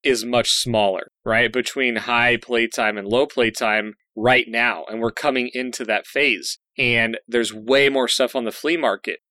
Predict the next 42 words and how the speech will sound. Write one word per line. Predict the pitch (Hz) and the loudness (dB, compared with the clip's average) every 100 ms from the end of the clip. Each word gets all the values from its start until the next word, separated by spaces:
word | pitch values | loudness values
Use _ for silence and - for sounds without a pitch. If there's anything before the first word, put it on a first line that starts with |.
| - | -8
You | 135 | -4
can | 131 120 | -2 0
find | 143 131 | 0 0
any | 127 127 127 | -2 -4 -2
ammo | 147 190 170 | 2 4 4
on | 123 110 | 2 2
the | 98 | -4
flea | 131 117 | -2 -2
market. | 110 104 - 113 | 0 -2 -2 -6
You | 107 117 | -4 -4
can | 123 | -4
find | 117 147 143 143 | -2 0 2 2
all | 135 | 2
the | 127 120 _ - | 2 -2 _ 0
armors. | 147 202 185 113 98 104 - - | 4 4 2 -2 -4 -8 -14 -6
I | 113 | 0
agree. | 120 123 139 | 0 0 -2
It's | 104 143 | 0 -2
in | |
a | 120 | -2
really | 101 107 147 135 123 | -4 -4 0 0 0
good | 123 107 | -2 -2
place | 135 151 - | 0 0 0
right | 110 101 | -2 -2
now. | 101 92 92 - _ - | -4 -4 -8 -14 _ -6
And | 127 123 117 113 113 - _ - | -2 0 0 0 -4 -12 _ -2
I | 139 | 0
think | 175 147 | 2 0
the | 120 107 _ | -2 -8 _
bigger | 143 165 190 160 | 2 4 4 2
question | - 123 - 135 | 0 0 0 -2
is, | 113 | -2
like, | 120 - | -2 -2
where | 120 143 233 | -2 2 2
does | 131 | 2
Battlestate | 123 131 175 - 135 - | 2 2 2 2 0 0
balance | 107 104 135 117 - | 0 2 2 0 -6
this, | - - - | -8 -6 -2
right? | 110 127 - _ | 2 2 0 _
Because | 139 139 160 113 | -4 0 0 0
right | 110 156 208 113 | 2 4 2 0
now | 135 165 123 104 101 | 0 2 2 2 -2